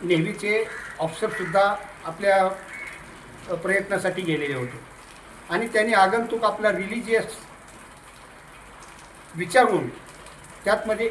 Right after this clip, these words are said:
एवढी दुर्दैवी आत-, अ, हत्या केलेली होती. हे फार दुर्दैवी आणि फार निंदनीय आहे.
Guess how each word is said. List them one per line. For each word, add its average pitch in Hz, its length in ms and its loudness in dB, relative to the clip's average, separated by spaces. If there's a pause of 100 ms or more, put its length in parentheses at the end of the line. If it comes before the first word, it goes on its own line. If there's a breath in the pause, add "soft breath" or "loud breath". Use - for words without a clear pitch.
एवढी 190 240 0
दुर्दैवी 185 760 -2 (3250)
आत-, 220 340 0
अ, 190 180 4
हत्या 170 360 2
केलेली 220 380 2
होती. 156 400 0 (880)
हे 214 60 4
फार 214 400 4
दुर्दैवी 196 640 0 (440)
आणि 202 200 2 (120)
फार 196 140 6
निंदनीय 165 500 2
आहे. 127 220 -6